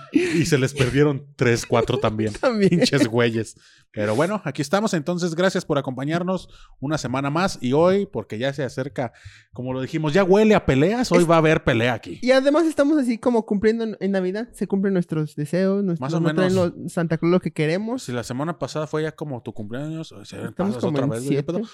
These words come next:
Speaker 1: ¿Qué pedo con la gente que vive aquí? Son las seis de la mañana que estamos transmitiendo y están
Speaker 2: <laughs> Y
Speaker 1: corre y
Speaker 2: está.
Speaker 1: corre, güey. ¿Qué pedo?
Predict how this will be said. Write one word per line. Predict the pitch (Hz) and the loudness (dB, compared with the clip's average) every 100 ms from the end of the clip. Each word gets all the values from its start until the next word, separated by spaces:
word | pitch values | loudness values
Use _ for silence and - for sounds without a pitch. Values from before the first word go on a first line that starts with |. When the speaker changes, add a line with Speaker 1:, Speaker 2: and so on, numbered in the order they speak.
| - | -14
Speaker 1:
¿Qué | - | -6
pedo | - 220 | 0 0
con | 196 | 0
la | 131 | 0
gente | 151 156 - | -4 -4 -6
que | |
vive | 113 131 | -6 -6
aquí? | 143 135 | -6 -6
Son | 147 | -4
las | 165 | -2
seis | 151 151 | -2 -2
de | |
la | 156 | -4
mañana | 113 107 123 | -8 -10 -14
que | 143 | -14
estamos | 120 143 | -12 -10
transmitiendo | 143 120 - 127 139 | -8 -2 -2 -2 -4
y | |
están | 131 | -4
Speaker 2:
<laughs> | |
Y | 175 | 0
Speaker 1:
corre | 139 147 | 0 0
y | |
Speaker 2:
está. | 143 | -2
Speaker 1:
corre, | 98 107 113 | -2 -6 -8
güey. | 113 113 - - _ - | -8 -10 -12 -16 _ -16
¿Qué | - | -6
pedo? | 117 95 107 117 | -2 -2 -2 -4